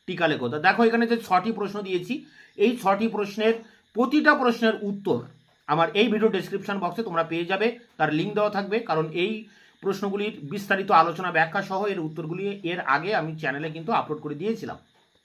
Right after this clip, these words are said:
মার্কস টেন অর্থাৎ সিসি ফোর, আহ, পেপারটির, জিই সিসি ফোর পাশের, আহ, এই পেপারটির যে দশ নম্বরের যে প্রশ্নগুলো এবার খুবই ইম্পর্টেন্ট বলে আমি মনে করছি। প্রথম প্রশ্ন,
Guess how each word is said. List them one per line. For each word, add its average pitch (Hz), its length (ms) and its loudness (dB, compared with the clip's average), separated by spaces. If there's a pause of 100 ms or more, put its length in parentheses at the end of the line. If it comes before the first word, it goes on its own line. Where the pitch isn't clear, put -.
(160)
মার্কস 202 380 8 (100)
টেন 202 280 8
অর্থাৎ 196 320 4
সিসি 226 360 2
ফোর, 220 380 8
আহ, 180 400 6
পেপারটির, 190 540 6
জিই 208 300 -4
সিসি 196 300 -4
ফোর 202 360 -2
পাশের, 196 380 4
আহ, - 320 -2
এই 175 120 0
পেপারটির 185 480 2
যে 165 100 2
দশ 180 360 2
নম্বরের 208 360 4
যে 196 100 0
প্রশ্নগুলো 190 640 -2
এবার 175 200 -2
খুবই 262 260 0
ইম্পর্টেন্ট 170 500 -2
বলে 165 200 -4
আমি 160 140 0
মনে 151 180 -2
করছি। 160 260 -4
প্রথম 240 340 -2
প্রশ্ন, 151 340 -8